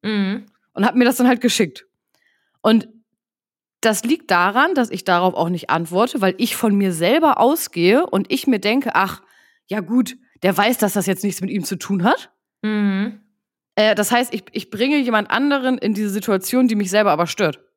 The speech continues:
Speaker 1: Mhm.
Speaker 2: Weil ich davon ausgehe, dass ich ja weiß, für mich ist das jetzt in Ordnung,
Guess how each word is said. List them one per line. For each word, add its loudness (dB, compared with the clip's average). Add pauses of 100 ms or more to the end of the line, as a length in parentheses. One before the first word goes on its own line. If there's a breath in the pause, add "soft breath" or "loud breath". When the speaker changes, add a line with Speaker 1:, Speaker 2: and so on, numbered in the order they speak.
Speaker 1:
Mhm. -2 (280)
Speaker 2:
Weil 2
ich 0
davon 0
ausgehe, 2
dass -2
ich -4
ja 0
weiß, 0 (500)
für 0
mich 6
ist -2
das -2
jetzt -4
in -10
Ordnung, 2